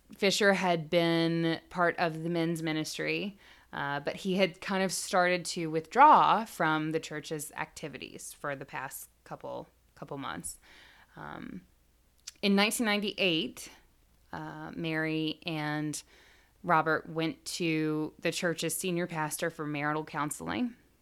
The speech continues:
And, uh, Fisher also confessed to his coworkers, and I don't know if he confessed this to the priest or not, or to the pastor, but, um, he confessed to his coworkers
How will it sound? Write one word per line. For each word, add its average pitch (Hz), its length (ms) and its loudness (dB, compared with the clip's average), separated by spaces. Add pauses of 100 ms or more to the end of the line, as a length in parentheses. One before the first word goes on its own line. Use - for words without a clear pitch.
(760)
And, 156 680 -4 (140)
uh, 147 380 -4
Fisher 175 560 2 (300)
also 190 280 4
confessed 165 480 0
to 180 80 -6
his 160 160 -4
coworkers, 160 760 2
and 151 100 -2
I 160 60 4
don't 214 100 4
know 202 120 6
if 180 80 0
he 190 100 0
confessed 170 400 2
this 165 180 0
to 160 120 -4
the 151 80 -8
priest - 340 4
or 147 40 -8
not, 120 300 -4 (140)
or 165 100 -2
to 156 120 -8
the 139 60 -14
pastor, - 580 -4 (720)
but, 160 440 2
um, 143 500 2
he 180 140 -4
confessed 214 380 4
to 208 40 2
his 165 140 0
coworkers 170 920 4